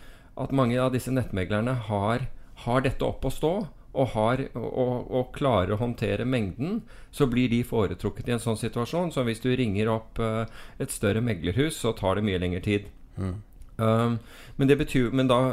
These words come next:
Speaker 1: som jeg sa til en, men det kan gå, øh, var at vi, jeg er sikker på at det er en høy korrelasjon mellom, mellom, øh, antall nye konti i, i Nordnet, og akkurat de samme faktorene som de,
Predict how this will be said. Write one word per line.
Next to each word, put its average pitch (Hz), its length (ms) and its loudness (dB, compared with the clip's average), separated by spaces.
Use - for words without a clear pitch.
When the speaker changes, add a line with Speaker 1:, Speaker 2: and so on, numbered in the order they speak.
Speaker 1:
som 131 160 0
jeg 123 140 2
sa 110 180 2
til 123 140 2
en, 147 240 2
men 131 180 2
det 120 80 0
kan 123 140 0
gå, 135 100 -2
øh, 117 800 -4
var 110 240 6
at - 160 -2
vi, 135 140 2
jeg 127 100 4
er 131 80 6
sikker 113 240 -2
på 117 140 -2
at 135 80 2
det 120 80 6
er 120 80 4
en 123 160 2
høy 104 180 6
korrelasjon 117 560 2
mellom, 113 400 2
mellom, 110 720 4
øh, 110 460 4
antall 113 460 2
nye 117 220 2
konti 113 420 0
i, 110 220 0
i 113 180 0
Nordnet, 113 480 0
og 127 380 6
akkurat 117 260 0
de 131 80 -4
samme 110 240 4
faktorene 104 400 0
som 110 160 0
de, 107 140 2